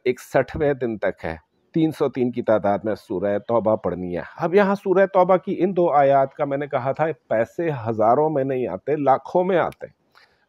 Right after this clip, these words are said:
आज भी मैं अपनी बात पर कायम हूँ। अगर किसी के पास नहीं आया है, अगर किसी को हासिल नहीं हुआ है, तो अपनी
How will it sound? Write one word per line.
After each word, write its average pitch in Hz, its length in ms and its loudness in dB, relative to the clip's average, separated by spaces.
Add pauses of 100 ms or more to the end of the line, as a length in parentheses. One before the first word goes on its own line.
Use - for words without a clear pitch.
(100)
आज 170 240 8
भी 147 100 -2
मैं 135 120 0
अपनी 104 220 -4
बात 80 300 -4
पर 82 80 -6
कायम 82 340 -8
हूँ। 92 120 -10 (480)
अगर 151 260 2
किसी 175 260 -4
के 165 80 -2
पास 156 300 -2
नहीं 175 260 2
आया 160 260 0
है, 151 200 -4 (320)
अगर 170 220 2
किसी 170 260 -2
को 160 140 -2
हासिल 120 380 -4
नहीं 151 300 -2
हुआ 147 160 0
है, 135 60 4
तो 123 140 -6
अपनी 123 200 -6